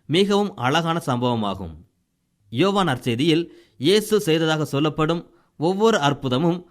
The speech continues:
ஒரு அடையாளமாக கருத வேண்டும். திருச்சபைகள் பொன்னாலான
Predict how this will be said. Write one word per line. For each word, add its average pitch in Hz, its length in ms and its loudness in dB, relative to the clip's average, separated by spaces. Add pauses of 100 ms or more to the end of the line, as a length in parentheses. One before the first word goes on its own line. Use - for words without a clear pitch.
(200)
ஒரு 160 260 2
அடையாளமாக 160 640 0
கருத 117 260 -2
வேண்டும். 95 360 -4 (1120)
திருச்சபைகள் 185 640 2 (420)
பொன்னாலான 185 680 4